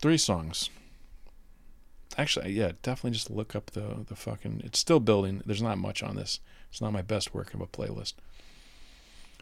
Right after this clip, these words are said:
But, uh, there's a Fiona Apple song, I Know, comes off of the album Win the Pawn. Um, Sade, By Your Side. My Angel Rocks Me Back and Forth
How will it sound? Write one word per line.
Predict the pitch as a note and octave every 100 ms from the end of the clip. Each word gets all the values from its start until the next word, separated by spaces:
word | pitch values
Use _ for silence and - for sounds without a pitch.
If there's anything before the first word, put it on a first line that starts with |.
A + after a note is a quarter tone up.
| -
But, | G#2+ G2+ G2
uh, | G#2 G2 F#2
there's | F#2 F#2
a |
Fiona | F#2 G2+ G#2+ G#2
Apple | F#2+ A2
song, | - G2+ F#2+ -
I | G2 F#2
Know, | F#2 F#2 G#2 G2+ - -
comes | - G2 G2
off | G2 F#2 G2
of | G2
the | G2+ G#2 -
album | - G2 G2+ F#2+
Win | F#2+
the | F#2
Pawn. | - G#2 G2 G2+ - - - - - - - - - - - - - - - -
Um, | - F2 D#2 D#2+ - - - - - - - - - - - - - - - - - - - - - -
Sade, | - A2 G2+ G2 F#2+ F#2 F#2 - - -
By | F#2+ F2+
Your | F2
Side. | - G2+ F2 E2 G2 - - - - - - - - - - - - - - - - - -
My | - G2+ G#2
Angel | G2+ F2+
Rocks | F2+ F#2 F#2 -
Me | F#2+
Back | F2+ E2+ -
and |
Forth | - G#2+ G#2 G#2